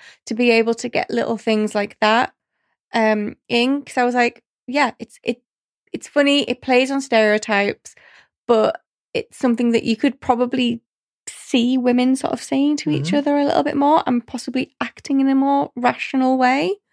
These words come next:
Speaker 1: Um, one thing that really bugged me, and I actually saw online that other pe-, this bugged other people. So the, uh,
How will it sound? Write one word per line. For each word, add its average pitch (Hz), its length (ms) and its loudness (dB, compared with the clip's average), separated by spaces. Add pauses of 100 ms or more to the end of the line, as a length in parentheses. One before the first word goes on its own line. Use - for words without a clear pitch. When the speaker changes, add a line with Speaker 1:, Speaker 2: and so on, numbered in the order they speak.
(640)
Speaker 1:
Um, 240 540 0 (840)
one 269 300 2
thing 311 140 -4
that 285 100 -4
really 226 280 0
bugged 196 420 -4
me, 240 400 2
and 233 140 0
I 233 80 4
actually 240 180 -6
saw 240 160 2
online 220 240 2
that - 80 -10
other 208 120 -4
pe-, 208 260 -8
this 214 160 -6
bugged - 420 -4
other 196 160 -8
people. - 560 -10 (420)
So 240 480 2 (400)
the, 240 680 2 (180)
uh, 226 520 2